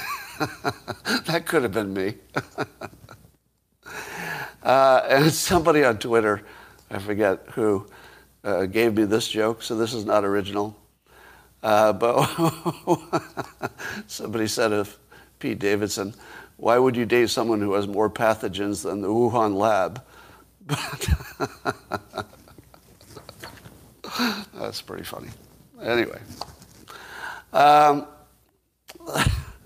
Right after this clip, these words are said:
Pete Buttigieg is, uh, working on, uh, putting in all those, uh, electric car charging stations as part of the, uh, infrastructure bill.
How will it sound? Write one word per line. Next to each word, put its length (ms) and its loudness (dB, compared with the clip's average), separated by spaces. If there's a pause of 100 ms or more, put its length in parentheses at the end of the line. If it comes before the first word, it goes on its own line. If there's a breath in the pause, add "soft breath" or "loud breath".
(560 loud breath)
Pete 280 2
Buttigieg 640 6 (720)
is, 320 2
uh, 200 6
working 400 4
on, 300 4
uh, 300 6 (160)
putting 240 2
in 160 4
all 140 6
those, 360 2 (320)
uh, 260 -4 (140)
electric 440 0
car 300 4
charging 440 -2
stations 520 -8
as 140 -6
part 240 -2
of 120 -4
the, 220 -6
uh, 120 -4 (520 soft breath)
infrastructure 680 -2
bill. 320 -2